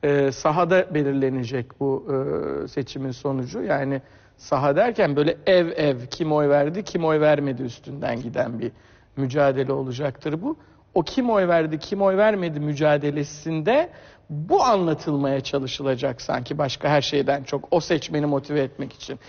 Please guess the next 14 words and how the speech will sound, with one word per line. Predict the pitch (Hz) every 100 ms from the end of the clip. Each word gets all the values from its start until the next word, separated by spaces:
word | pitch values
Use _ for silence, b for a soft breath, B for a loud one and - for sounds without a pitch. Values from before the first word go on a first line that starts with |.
| B -
Yani | 175 160 -
anladık | 220 233 269 415 440
ama | 359 180 185 - - - -
yani | 123 113 - - - - -
bu, | - 247
burada | 247 220 240
da | 339
biraz | 262 247
elinde | 226 233 277
ağır | 226 226 240 254
geldi | 208 175 151 156
birader | 185 214 180 156 135
diyecek | 135 131 139
şefkatli | - - 175 - 175 - 208 196